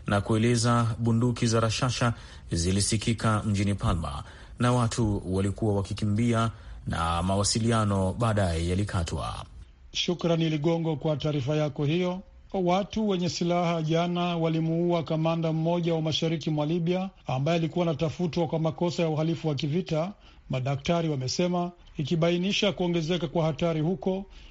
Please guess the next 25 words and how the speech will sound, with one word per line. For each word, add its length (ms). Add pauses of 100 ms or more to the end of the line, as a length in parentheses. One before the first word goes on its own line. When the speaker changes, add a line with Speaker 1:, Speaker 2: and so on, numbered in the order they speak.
(120)
Speaker 2:
ikiwa 340
changamoto 560
kubwa 360
sana 340
kwa 120
serikali 420
mpya 240
ya 80
umoja 460
ya 180
Libya. 460 (380)
Mahmoud 480
Al-Werfali 840
alipigwa 440
risasi 420
akiwa 260
ndani 260
ya 120
gari 400 (460)
nje 220
ya 60
hospitali 460
moja 320
mjini 280
Benghazi 640